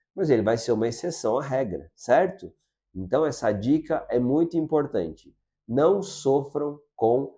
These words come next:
aceitabilidade, tá? É normal o seu bebê ter uma baixa aceitação. Quanto de baixa aceitação, doutor? Duas a três colheres e olhe lá. Isso é muito comum no sexto e no sétimo mês.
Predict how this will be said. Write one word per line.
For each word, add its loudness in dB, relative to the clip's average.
aceitabilidade, 0
tá? 0
É -2
normal 2
o 0
seu -2
bebê 2
ter -2
uma 0
baixa 0
aceitação. -6
Quanto 8
de -2
baixa 4
aceitação, -2
doutor? 0
Duas 0
a -4
três -2
colheres -2
e 0
olhe 0
lá. 2
Isso -6
é 4
muito 2
comum 0
no -2
sexto -2
e -2
no -4
sétimo -4
mês. -4